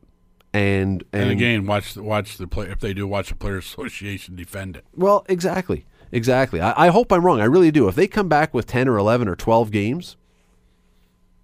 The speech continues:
Speaker 1: I'll applaud them for that. I think it could even be more than that, but I'll, I'll applaud them for that. But it's,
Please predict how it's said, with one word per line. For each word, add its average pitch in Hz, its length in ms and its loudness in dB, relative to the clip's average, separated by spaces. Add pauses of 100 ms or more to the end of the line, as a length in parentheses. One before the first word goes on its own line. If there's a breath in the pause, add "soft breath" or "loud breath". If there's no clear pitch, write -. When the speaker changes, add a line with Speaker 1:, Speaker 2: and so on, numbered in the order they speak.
(160)
Speaker 1:
I'll 190 180 4
applaud 240 360 0
them 120 100 0
for 98 140 0
that. 82 180 0
I 92 60 0
think 156 220 0
it - 100 -6
could 131 160 4
even 110 200 2
be 98 100 2
more 117 240 4
than 113 80 0
that, 82 260 -2
but 113 120 2
I'll, 120 120 2
I'll 131 200 2
applaud - 380 0
them 98 100 -2
for 90 140 -4
that. 78 220 -4
But 98 120 0
it's, - 260 -6